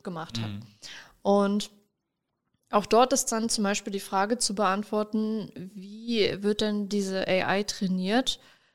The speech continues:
Speaker 1: um diese Bilder zu generieren? Und natürlich wird es trainiert mit Bildern, die
Speaker 2: Mhm.
Speaker 1: schon da sind. Und das ist ja auch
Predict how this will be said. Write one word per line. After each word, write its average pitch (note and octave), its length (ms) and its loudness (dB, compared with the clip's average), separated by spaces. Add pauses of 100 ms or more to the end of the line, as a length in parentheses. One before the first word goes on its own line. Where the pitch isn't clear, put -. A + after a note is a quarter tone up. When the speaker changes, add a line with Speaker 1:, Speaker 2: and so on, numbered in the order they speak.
(320)
Speaker 1:
um A3+ 280 10
diese G3+ 200 2
Bilder G#3+ 300 2
zu G3 140 -2
generieren? F#3+ 580 2
Und F3 100 -4
natürlich G#3+ 840 2
wird G#3 340 -2
es - 220 4
trainiert G#3 760 4
mit G3+ 360 -2
Bildern, F#3 560 2
die G3+ 160 -16
Speaker 2:
Mhm. G#3+ 80 -2
Speaker 1:
schon G#3 240 0
da F#3+ 240 0
sind. - 340 -8
Und F#3+ 380 -6 (100)
das G3 180 2
ist G#3 140 6
ja G3+ 160 4
auch G3 200 0